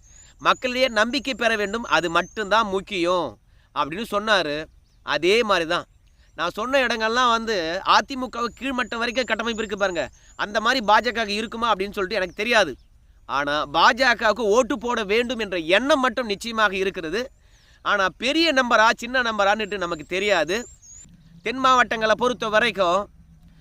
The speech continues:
பாஜக நல்ல எட்ஜ் இருக்கிறது. எடப்பாடி பழனிசாமி, நம்ம பன்னீர்செல்வம், தினகரன், சசிகலாவை நீக்கினதுனால அண்ணாமலையை பொறுத்த வரைக்கும் முத்துராமலிங்க தேவரை வந்து தூக்கி பிடிப்பதனால, அவருக்காகவே அதிமுக இடத்துல வந்து எதிர்ப்பை சம்பாதித்ததுனால,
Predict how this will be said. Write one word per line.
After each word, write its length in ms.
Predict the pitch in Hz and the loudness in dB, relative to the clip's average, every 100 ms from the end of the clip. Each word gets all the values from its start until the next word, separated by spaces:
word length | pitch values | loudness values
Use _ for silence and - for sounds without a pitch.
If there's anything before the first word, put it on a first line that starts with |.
| - | -4
பாஜக 520 | 147 214 254 240 226 233 | 2 4 4 2 2 0
நல்ல 260 | 202 233 | 0 0
எட்ஜ் 240 | 208 196 202 | 0 -2 -4
இருக்கிறது. 500 | 185 147 135 175 113 - - - - - - | -4 -6 -4 -6 -6 -14 -20 -20 -20 -20 -10
எடப்பாடி 400 | 160 233 240 247 220 | -4 -2 2 2 2
பழனிசாமி, 720 | 214 208 202 170 165 233 240 - - - | 0 0 0 -2 -2 -4 -6 -10 -14 -4
நம்ம 280 | 202 202 | -2 0
பன்னீர்செல்வம், 560 | 220 226 196 165 190 202 - 147 | 0 -2 -4 0 2 0 -4 -6
தினகரன், 500 | 180 233 196 175 196 175 | -4 -2 0 0 -2 0
சசிகலாவை 500 | 214 240 240 208 185 | -2 -2 2 2 2
நீக்கினதுனால 680 | 180 208 196 175 220 233 107 - - - - - - - | -2 -4 -2 2 2 2 -2 -10 -20 -20 -20 -20 -20 -6
அண்ணாமலையை 440 | 175 240 254 247 | -2 0 2 0
பொறுத்த 300 | 196 240 226 | -4 -6 -6
வரைக்கும் 380 | 208 165 180 196 - | -6 -4 -6 -8 -10
முத்துராமலிங்க 460 | 185 262 247 233 | -6 0 0 0
தேவரை 400 | 208 214 202 180 | 0 4 4 2
வந்து 220 | 180 214 - | 0 -4 -6
தூக்கி 300 | 254 240 214 | -8 -10 -10
பிடிப்பதனால, 680 | 202 185 190 180 226 202 - - - - - | -10 -4 -2 0 2 0 -4 -16 -20 -14 -4
அவருக்காகவே 680 | 151 226 247 254 240 240 269 | -2 -2 0 2 2 4 2
அதிமுக 560 | 214 226 - 254 240 | 6 4 2 -4 -2
இடத்துல 460 | 233 220 226 190 202 | 0 0 0 0 0
வந்து 280 | 214 208 180 | 2 0 0
எதிர்ப்பை 360 | 202 254 233 202 | 0 -2 -4 -4
சம்பாதித்ததுனால, 840 | 196 220 202 185 185 208 240 | 2 2 2 -4 0 2 2